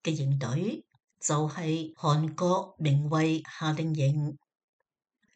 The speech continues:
喺七月三十日至八月二日，喺慶尚南道嘅山清郡舉行咗韓國名為夏令營。營地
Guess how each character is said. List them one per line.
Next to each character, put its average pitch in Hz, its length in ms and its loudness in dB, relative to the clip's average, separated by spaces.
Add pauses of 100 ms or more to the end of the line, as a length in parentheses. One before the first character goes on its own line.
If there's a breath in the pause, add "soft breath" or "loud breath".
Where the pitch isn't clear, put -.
(100)
喺 165 280 0
七 - 160 0 (240)
月 151 280 2
三 269 320 -4
十 233 100 -4
日 160 440 -2 (100)
至 220 260 2
八 196 160 0
月 170 240 -4
二 170 560 -2
日， 180 80 -10 (140)
喺 220 320 0
慶 190 260 -2
尚 160 520 0
南 147 340 0
道 170 100 0 (400)
嘅 214 80 0
山 294 560 0
清 285 300 -2
郡 160 560 -4 (160)
舉 175 180 -2
行 139 240 -2
咗 143 480 -2
韓 156 420 -2
國 196 460 0
名 156 320 -2
為 165 240 -2
夏 175 200 -4
令 165 200 -4
營。 147 400 0 (720)
營 175 340 2
地 208 500 0